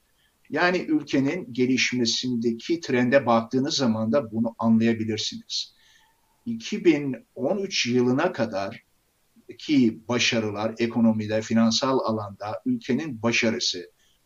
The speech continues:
ondan sonraki düşüş, e,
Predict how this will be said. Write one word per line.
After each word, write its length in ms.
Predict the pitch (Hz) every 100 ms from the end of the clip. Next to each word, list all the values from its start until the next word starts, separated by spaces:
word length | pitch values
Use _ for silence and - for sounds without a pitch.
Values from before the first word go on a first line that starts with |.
| _ -
ondan 360 | 127 135 185
sonraki 1300 | 220 156 120 107 - _ _ _ _ - - 127 113
düşüş, 640 | 113 110 123 139 - - _ _ _ _ _ _ _
e, 40 | _